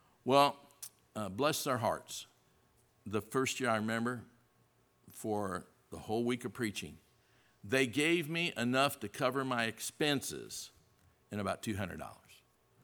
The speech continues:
Now, I don't know if you can live off of two hundred dollars, you and your wife or spouse, a week, but I can't do that. And, uh, maybe I'm,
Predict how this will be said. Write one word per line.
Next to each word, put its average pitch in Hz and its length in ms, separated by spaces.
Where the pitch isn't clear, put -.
Now, 165 160
I 220 40
don't 214 160
know 139 80
if 113 140
you 127 80
can 104 180
live 113 220
off 92 180
of 85 80
two - 160
hundred 95 240
dollars, 95 400
you 104 140
and 95 140
your 87 140
wife 92 460
or 87 60
spouse, 92 600
a 98 80
week, 110 500
but 113 120
I 123 100
can't 113 280
do 147 140
that. 98 240
And, 117 340
uh, 90 240
maybe 104 280
I'm, 101 220